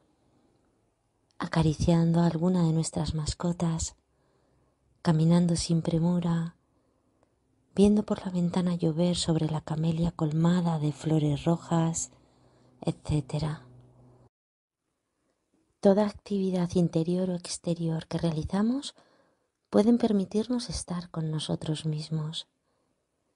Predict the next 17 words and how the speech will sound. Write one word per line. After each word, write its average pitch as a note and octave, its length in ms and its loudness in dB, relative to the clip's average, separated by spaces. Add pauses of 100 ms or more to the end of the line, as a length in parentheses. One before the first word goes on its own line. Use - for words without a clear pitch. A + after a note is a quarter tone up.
(520)
Lo E3+ 180 0
que F#3 120 -4
hacemos F3+ 640 0 (160)
no F3+ 240 0
solamente F#3+ 560 0
nos E3+ 180 -2
es E3+ 140 -4
agradable E3 540 0
y E3+ 40 0
pasajero F3+ 720 -4 (720)
de F#3+ 120 0
la E3 140 2
forma F3 340 2
que F#3 100 0
lo F3+ 80 4
hacemos E3 460 0
habitualmente, E3 880 -2